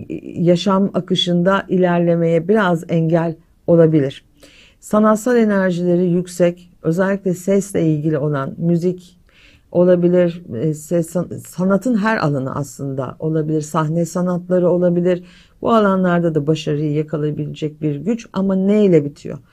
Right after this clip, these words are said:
Yani bir şekilde kişi kendini kapatabilir. İlerlemesinin önüne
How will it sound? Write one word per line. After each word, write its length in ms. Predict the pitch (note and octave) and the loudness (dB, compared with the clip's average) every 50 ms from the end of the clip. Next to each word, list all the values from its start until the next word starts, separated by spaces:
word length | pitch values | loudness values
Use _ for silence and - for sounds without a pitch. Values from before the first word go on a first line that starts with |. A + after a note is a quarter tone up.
| _ _ _ _ _ _ _ _ | _ _ _ _ _ _ _ _
Yani 340 | F3 F#3+ F#3+ F#3+ F#3+ G3 G3 | -2 0 2 2 2 2 0
bir 100 | A#3 A3+ | 0 -2
şekilde 400 | A3+ - F3+ F3+ F#3 G3+ G#3+ G#3+ | 0 -2 -4 -2 -2 -6 -6 -4
kişi 300 | - G#3+ - - G#3+ - | -6 -6 -6 -6 -6 -4
kendini 400 | - G3+ F#3+ F3+ E3+ F3 F#3+ G3+ | -2 -2 0 0 0 0 -2 -2
kapatabilir. 680 | G3 - F3 F3+ F#3 E3+ F3 F3 E3 D#3 D3+ C#3+ D3 - - | -4 -6 -2 0 -2 0 0 -2 -2 -2 -4 -4 -6 -4 -4
İlerlemesinin 760 | F#3 E3+ F3+ F3+ F3+ F3+ F#3 F#3 F#3 F3+ F3 F3+ - G3 G#3 | -4 -2 -2 -2 -2 -2 -2 0 -2 -2 -4 -4 -6 -6 -4
önüne 400 | - - F3+ F3 F3+ F3+ F#3 | -2 -2 -2 0 0 0 -2